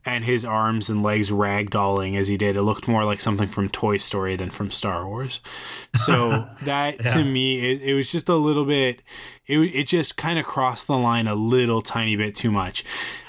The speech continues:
Speaker 1: Knowing now that it's meant to be a, a reference to The Rocketeer almost
Speaker 2: Mm-hmm.
Speaker 1: makes me more upset because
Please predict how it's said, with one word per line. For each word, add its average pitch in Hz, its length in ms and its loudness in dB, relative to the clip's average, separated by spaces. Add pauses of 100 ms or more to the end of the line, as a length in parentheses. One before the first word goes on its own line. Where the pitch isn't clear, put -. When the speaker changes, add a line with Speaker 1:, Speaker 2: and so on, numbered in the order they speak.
(240)
Speaker 1:
Knowing 156 680 0
now 139 380 0
that 131 220 2
it's 123 280 -4
meant 123 240 0
to 127 120 0
be 120 180 4
a, 110 180 0
a 110 160 0
reference 110 520 0
to 117 100 2
The 104 80 2
Rocketeer 104 960 0 (360)
almost 135 440 0
Speaker 2:
Mm-hmm. 120 100 0
Speaker 1:
makes 117 220 0
me 120 120 2
more 107 480 0
upset 151 520 -2
because 110 880 0